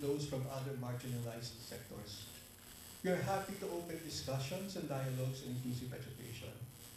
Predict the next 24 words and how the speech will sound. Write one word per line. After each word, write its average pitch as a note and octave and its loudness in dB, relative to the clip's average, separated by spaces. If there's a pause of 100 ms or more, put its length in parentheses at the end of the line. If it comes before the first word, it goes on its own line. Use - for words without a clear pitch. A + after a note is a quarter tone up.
(340)
which E3+ 6
forums E3 2
such C3+ 0
as C3 0
this C3 0
provide A#2+ 0 (1000)
everyone C3+ 4
with A#2+ 2
an A#2+ -2
avenue A2+ -2
to - -4
do A#2+ -2
so. - -4 (1200)
Save A#3+ 6
the - 4
Children G#3 2 (220)
Philippines C#3 -2
works C#3 -2
closely C#3 -4
with C#3 -4
the C3 -4
Department B2 0
of B2+ 0
Education - -4